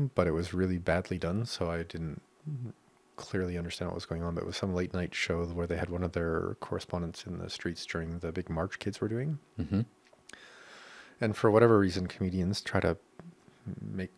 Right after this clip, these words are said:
Speaker 1: light of everything. They're trying to make light of a lot of the new terminology kids use to refer to each other in the world.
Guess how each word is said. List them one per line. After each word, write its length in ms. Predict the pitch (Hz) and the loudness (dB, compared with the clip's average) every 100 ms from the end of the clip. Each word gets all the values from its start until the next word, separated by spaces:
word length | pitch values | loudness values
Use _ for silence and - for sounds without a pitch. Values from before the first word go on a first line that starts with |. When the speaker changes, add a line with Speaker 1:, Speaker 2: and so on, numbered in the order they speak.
| 135 | -10
Speaker 1:
light 280 | 110 85 90 | -2 0 0
of 100 | 87 | 0
everything. 380 | 85 87 90 90 | -2 -4 -2 -2
They're 100 | 87 | 0
trying 160 | - 107 | 4 6
to 40 | |
make 140 | 101 | 6
light 220 | - 90 92 | 6 4 4
of 120 | 87 | 2
a 40 | |
lot 160 | 85 90 | 2 0
of 60 | |
the 100 | 87 | 0
new 140 | 85 87 | -2 -4
terminology 640 | - - 90 92 104 98 | -4 -6 -4 -2 -2 -4
kids 360 | 92 - 90 - | -6 -4 -4 -4
use 220 | 85 82 | -6 -4
to 120 | - | -4
refer 260 | 87 - 95 | -4 0 0
to 60 | 87 | 0
each 220 | 85 - | -2 -2
other 220 | 90 85 | 0 2
in 80 | 85 | 0
the 80 | 82 | -2
world. 400 | 82 113 - 113 | -2 -2 -2 -6